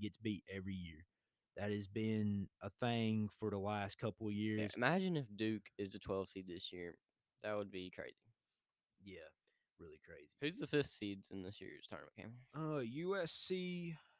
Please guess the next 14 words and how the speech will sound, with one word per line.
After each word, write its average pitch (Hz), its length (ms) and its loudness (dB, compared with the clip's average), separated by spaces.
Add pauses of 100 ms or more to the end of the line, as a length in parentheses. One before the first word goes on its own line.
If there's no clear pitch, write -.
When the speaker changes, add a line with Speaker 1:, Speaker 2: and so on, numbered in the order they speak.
(640)
Speaker 1:
Trojans, 143 640 -2
Creighton, 143 680 -2 (300)
Blue 127 220 -4
Jays, 123 320 -2
I 120 60 -4
think 127 200 -6
their 120 140 -6
nicknames 123 420 -6
are, 123 300 -6 (260)
the - 60 -20 (100)
Texas 131 400 -6
Longhorns, 123 680 -2 (180)
Oklahoma 131 340 -2
State. 113 300 -2